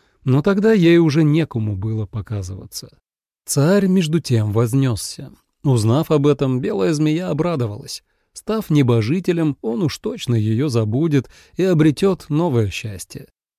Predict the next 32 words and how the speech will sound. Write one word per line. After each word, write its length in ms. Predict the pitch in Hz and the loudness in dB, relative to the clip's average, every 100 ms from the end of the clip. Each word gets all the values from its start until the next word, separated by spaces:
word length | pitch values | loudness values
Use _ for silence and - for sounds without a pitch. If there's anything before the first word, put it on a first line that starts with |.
| _ - | _ -6
Мысль 520 | 123 135 202 190 151 - | 0 4 4 2 -2 0
о 60 | |
его 260 | 139 131 156 | 2 4 4
неизбежной 520 | 160 147 131 160 127 | 4 2 2 0 0
смерти 580 | 110 127 165 170 165 143 _ _ | 0 -2 -2 -2 -2 -2 _ _
всегда 400 | - 190 196 226 | -10 -8 -4 -2
её 200 | 156 113 | -2 -2
беспокоила 680 | 107 - 131 - 160 147 135 | -4 -4 -4 0 2 2 2
и 60 | |
пугала, 540 | 131 160 175 151 120 110 _ _ _ | 0 -4 -2 0 2 0 _ _ _
а 80 | 139 | -4
теперь 340 | 156 226 240 | -2 -2 -2
он 140 | 143 190 | 0 0
бессмертен, 720 | 165 - 120 117 113 127 110 _ _ _ _ | -4 -4 -2 -2 -4 -12 -18 _ _ _ _
а 140 | - 127 | -2 0
она 300 | 139 190 151 | 2 0 -2
останется 540 | 107 196 190 156 - | -4 -4 -4 -4 -4
здесь 440 | 101 92 156 185 - _ _ | -6 -4 -6 -6 -16 _ _
и 60 | - | -6
будет 320 | 143 240 180 | -4 -4 -4
его 220 | 135 160 | -4 -4
помнить. 520 | 156 127 127 123 117 _ _ _ _ _ - | -6 -6 -6 -6 -10 _ _ _ _ _ -8
Ей 240 | 185 240 | -6 -6
и 160 | - 156 | -4 -4
этого 340 | 214 127 113 | -4 -4 -4
довольно. 560 | 107 98 101 92 90 - _ _ _ - | -4 -4 -6 -10 -12 -18 _ _ _ -8
Так 320 | 131 175 - _ | -4 -4 -8 _
белая 380 | 165 220 214 151 | -6 -4 0 2
змея 400 | 113 120 135 190 | 2 0 -2 -4
пыталась 480 | 160 - 120 110 - | -6 -4 -4 -4 -6
себя 300 | 131 110 104 | -6 -6 -6
убедить. 640 | 101 101 98 - _ | -8 -10 -12 -20 _